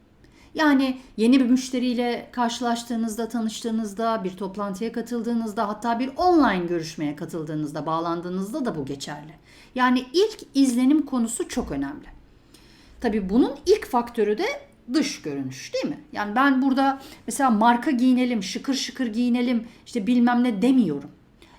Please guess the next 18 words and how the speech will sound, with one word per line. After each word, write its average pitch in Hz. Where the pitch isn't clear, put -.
Elbette 240
bu 147
değil 127
ama 277
iş -
dünyasında 165
dış -
görünüşün 156
çok 302
önemli 165
olduğunu 190
asla 156
yadsıyamayız. -
Çünkü 156
dış 269
görünüşümüzle 165
verdiğimiz 160
mesaj 226